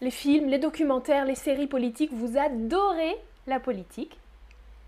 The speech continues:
Bof, ce n'est pas votre type de film préféré, mais une fois de temps en temps, ça va. Ou alors non,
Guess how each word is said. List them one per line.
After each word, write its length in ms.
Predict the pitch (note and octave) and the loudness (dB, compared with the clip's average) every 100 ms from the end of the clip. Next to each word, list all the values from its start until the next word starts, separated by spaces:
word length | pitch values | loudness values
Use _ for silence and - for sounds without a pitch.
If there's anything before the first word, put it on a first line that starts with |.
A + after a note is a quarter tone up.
| - - - - - - - | -20 -20 -20 -18 -18 -18 -12
Bof, 360 | G3+ E4 F#4 F#4 | 4 8 8 4
ce 160 | - D4 | -8 -2
n'est 160 | C#4 D#4 | -2 -2
pas 420 | - F#4 F4+ F4 - | 0 4 4 2 -2
votre 340 | C4+ C#4 D4 | 0 0 -2
type 280 | - F4+ D#4+ | -4 -2 0
de 100 | D4 | 0
film 380 | - E4+ C#4+ C#4 | 0 0 0 0
préféré, 680 | F4 E4 D#4 C4+ C4 G#4 - - - - - | -2 0 0 2 2 0 -8 -20 -20 -18 -4
mais 320 | C4 D#4 D#4 - | 0 0 -2 0
une 260 | G4 G4+ | 2 4
fois 560 | F#4 - D#4+ F4 F4 F4 - _ - | 0 -4 2 6 6 4 -6 _ -10
de 200 | A3 E4+ | 0 0
temps 380 | E4+ F4 E4 D4 | 2 0 0 2
en 140 | D4 | 2
temps, 440 | C#4+ D4 C#4+ C#4 - - - - - | 2 2 2 2 -6 -20 -20 -20 -14
ça 180 | - G#3 | -8 -2
va. 260 | F3+ F#3+ - - - - - - _ - - - | -2 -2 -6 -20 -20 -20 -20 -20 _ -20 -20 -4
Ou 120 | D#4+ F#4+ | 2 6
alors 280 | F4+ D4+ C#4+ | 8 6 4
non, 320 | G4 F4+ | 4 4